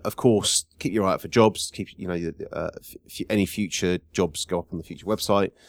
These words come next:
Uh, there's other publishers who I won't name 'cause I don't wanna promote them on a rival podcast, but, you know, keep your ear to the ground and look out for jobs on those sites, apply for them.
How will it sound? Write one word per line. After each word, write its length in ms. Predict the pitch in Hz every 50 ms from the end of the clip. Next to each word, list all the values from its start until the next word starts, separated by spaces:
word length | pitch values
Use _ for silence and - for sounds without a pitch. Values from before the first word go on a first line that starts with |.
| - _ _ -
Uh, 240 | - 87 82 80 -
there's 160 | - 87 82 -
other 140 | - 95 92
publishers 400 | - 98 85 82 - 87 82 -
who 80 | 85 82
I 80 | 85
won't 200 | 85 90 90 -
name 260 | 82 92 90 87 85
'cause 200 | 82 - 85 78
I 60 | 85 80
don't 140 | 80 82
wanna 240 | 64 65 85 82 85 - _ _ _ _ _ _ -
promote 240 | - 107 110 85 -
them 120 | 80 82
on 80 | 90 90
a 80 | 90 82 - _ -
rival 260 | 104 98 92 82 90
podcast, 480 | 87 135 135 127 - 139 127 123 123 -
but, 100 | - 71
you 60 | 92
know, 160 | 92 92 92
keep 220 | 90 - - - -
your 220 | 92 92 92 - -
ear 160 | - 98 104 92
to 100 | - -
the 80 | 82
ground 260 | 87 92 90 90 87
and 80 | 85 85
look 120 | 87 87 -
out 80 | -
for 60 | - -
jobs 200 | - 82 - -
on 60 | 90
those 160 | 101 101 -
sites, 200 | - 101 - -
apply 240 | - - 101 104 101
for 120 | - -
them. 200 | 101 101 104 95